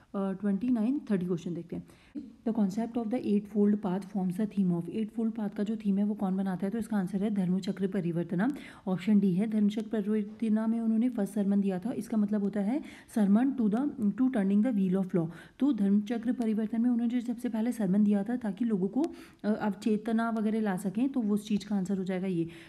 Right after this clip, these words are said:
अब यहाँ पे दो चीज़ें और देख लो, ये महापरिनिर्वाण सूत्रा तो हमें पता है, सूत्रा तो हमें पता है, दीपा, दीपावमसा और दिव्यवदना,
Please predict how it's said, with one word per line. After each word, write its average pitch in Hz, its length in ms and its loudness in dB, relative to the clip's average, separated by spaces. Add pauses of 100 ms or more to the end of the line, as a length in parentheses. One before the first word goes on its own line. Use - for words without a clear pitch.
(120)
अब 226 120 0
यहाँ 220 140 2
पे 233 100 -2
दो 196 160 4
चीज़ें 190 240 0
और 196 200 0
देख 175 200 0
लो, 220 300 0
ये 254 380 0 (720)
महापरिनिर्वाण 220 800 2
सूत्रा 220 340 0
तो 226 100 -2
हमें 220 200 2
पता 202 160 0
है, 214 80 2
सूत्रा 202 280 0
तो 208 80 0
हमें 208 180 4
पता 202 180 -2
है, 220 200 0 (400)
दीपा, 262 460 4 (580)
दीपावमसा 247 840 2 (180)
और 247 60 2
दिव्यवदना, 180 760 2